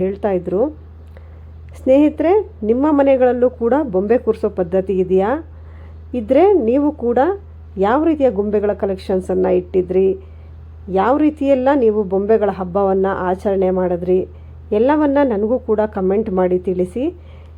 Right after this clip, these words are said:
ಈ ವಿಡಿಯೋ ನಿಮಗೆ ಇಷ್ಟ ಆಗಿದ್ರೆ ನಿಮ್ಮ ಸ್ನೇಹಿತರಿಗೂ ಶೇರ್ ಮಾಡಿ,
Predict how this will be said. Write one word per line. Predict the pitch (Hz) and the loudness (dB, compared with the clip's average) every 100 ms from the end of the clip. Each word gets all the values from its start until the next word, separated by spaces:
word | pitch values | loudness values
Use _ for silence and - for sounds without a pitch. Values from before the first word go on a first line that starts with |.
| - | -6
ಈ | 226 339 | 0 2
ವಿಡಿಯೋ | 311 262 269 269 381 - - 196 | 4 4 4 4 2 -6 -8 0
ನಿಮಗೆ | 220 247 277 381 - - - | 0 4 2 2 -2 -12 -12
ಇಷ್ಟ | - 247 | -2 2
ಆಗಿದ್ರೆ | 226 202 196 180 196 330 - - - - - - - - | 2 2 0 0 0 0 -2 -14 -20 -20 -20 -20 -18 -4
ನಿಮ್ಮ | 285 320 | -2 0
ಸ್ನೇಹಿತರಿಗೂ | - 254 226 226 196 226 | 4 4 4 2 0 -2
ಶೇರ್ | - 196 190 190 | -2 0 2 0
ಮಾಡಿ, | 190 180 185 | -2 0 -2